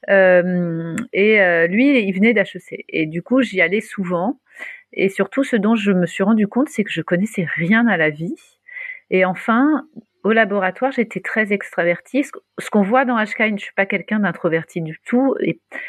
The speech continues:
je raconte pas ma vie personnelle. Les vrais détails importants de ma vie, euh, sont pas connus.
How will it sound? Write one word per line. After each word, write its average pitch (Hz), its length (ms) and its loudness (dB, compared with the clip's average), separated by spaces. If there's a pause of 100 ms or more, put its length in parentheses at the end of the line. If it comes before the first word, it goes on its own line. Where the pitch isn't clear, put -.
(220)
je - 80 -14
raconte 180 280 -6
pas 262 140 2
ma 240 140 -2
vie 175 160 -12
personnelle. 175 720 -2
Les 147 160 -4
vrais 170 240 0
détails 160 360 -2
importants 151 440 -6
de - 20 -4
ma 143 140 -4
vie, 170 260 -2
euh, 131 200 -2
sont 147 140 -12
pas 127 140 -10
connus. 180 420 0